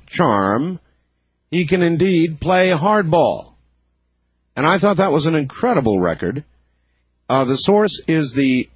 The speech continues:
McAlvany, um, M C A L V A N Y Intelligence Advisor. So all I can do on that one is give you my source. I can't vouch for the story. That's a damn incredible story,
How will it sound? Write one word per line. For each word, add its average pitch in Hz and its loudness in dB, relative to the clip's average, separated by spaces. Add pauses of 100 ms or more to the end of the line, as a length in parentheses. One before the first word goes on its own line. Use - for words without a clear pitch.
(140)
McAlvany, 190 -2
um, 117 -6
M 170 -2
C 170 0
A 160 2
L 147 0
V 120 -4
A 151 0
N 131 0
Y 104 0
Intelligence 147 -4 (120)
Advisor. 104 -2 (2000)
So - -4
all 156 2
I 180 2
can 160 -4
do 160 2
on 143 0
that 139 0
one 123 0
is 117 -6
give 151 0
you 143 0
my 120 0
source. 107 0
I 107 -2
can't 120 -6
vouch 110 -2
for - -8
the 92 -4
story. 90 -2
That's 95 -2
a 92 -10 (400)
damn 127 -2
incredible 90 -4
story, 85 -2